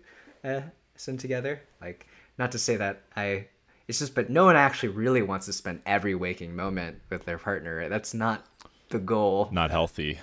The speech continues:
Speaker 1: Not
Speaker 2: Yeah,
Speaker 1: healthy.
Speaker 2: agreed.
Speaker 1: Uh, and, and so, yeah, then you start to learn more things about each other, and there's quirks, right? And then you're just like, "Ah, I'm kind of annoyed by that." And the one thing I was
Speaker 2: Mm-hmm.
Speaker 1: annoyed by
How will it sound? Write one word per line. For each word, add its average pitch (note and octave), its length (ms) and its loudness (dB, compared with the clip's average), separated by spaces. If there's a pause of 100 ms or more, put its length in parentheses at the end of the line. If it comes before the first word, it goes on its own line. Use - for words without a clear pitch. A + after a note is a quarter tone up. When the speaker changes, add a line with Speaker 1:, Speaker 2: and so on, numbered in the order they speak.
Speaker 1:
Not G#2+ 140 -4
Speaker 2:
Yeah, E2 140 2
Speaker 1:
healthy. D2+ 300 -2
Speaker 2:
agreed. D#2+ 440 -2
Speaker 1:
Uh, - 40 -8 (800)
and, G#2 400 -6 (680)
and A#2+ 140 2
so, B2 260 6
yeah, C3+ 280 6
then A2 300 4 (300)
you A#2+ 100 0
start D3 220 6
to C3+ 60 2
learn B2 200 0
more B2 120 0
things A#2+ 220 -4
about A2+ 220 -2
each A#2 160 -6
other, A2+ 320 -4 (120)
and F#2+ 440 -8
there's G2 180 -8
quirks, - 500 -2
right? G2 280 -2
And F#2 140 -10
then F2+ 120 -8
you're F#2 120 -6
just F2 200 -10
like, - 140 -16
"Ah, - 220 -6
I'm - 540 -20
kind - 140 -8
of F2+ 80 -12
annoyed F#2 400 -8
by F2 220 -8
that." D#2+ 340 -12 (320)
And F#2 300 -12
the G#2+ 100 -8
one A#2+ 180 2
thing A2+ 180 -2
I G#2 120 0
was F#2+ 100 -4
Speaker 2:
Mm-hmm. F#2 120 -6
Speaker 1:
annoyed F#2 220 -8
by F#2+ 200 -6